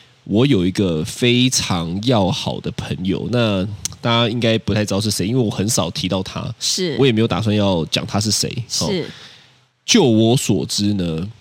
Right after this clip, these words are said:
Speaker 1: 从我认识他到现在，从一开始我发现他有多重人格，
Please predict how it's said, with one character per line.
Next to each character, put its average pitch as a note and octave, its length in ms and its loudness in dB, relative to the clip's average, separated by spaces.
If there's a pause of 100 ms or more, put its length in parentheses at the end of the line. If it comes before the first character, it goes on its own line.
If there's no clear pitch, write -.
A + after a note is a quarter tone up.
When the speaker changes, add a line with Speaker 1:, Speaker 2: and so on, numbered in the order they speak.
(280)
Speaker 1:
从 C3 320 0
我 G2+ 160 2
认 A#2 180 2
识 G#2+ 220 2
他 F#2 320 -2
到 F#2+ 240 -2
现 F2+ 320 0
在， D2 280 -4 (520)
从 F#2+ 460 0
一 C3+ 100 0
开 A#2+ 320 0
始 - 160 0
我 E2+ 160 -2
发 G2+ 240 -2
现 G2 220 -2
他 F2+ 240 -4
有 C2+ 400 -2
多 A2 180 2
重 F2 300 -2
人 D#2+ 220 -2
格， G1+ 320 -4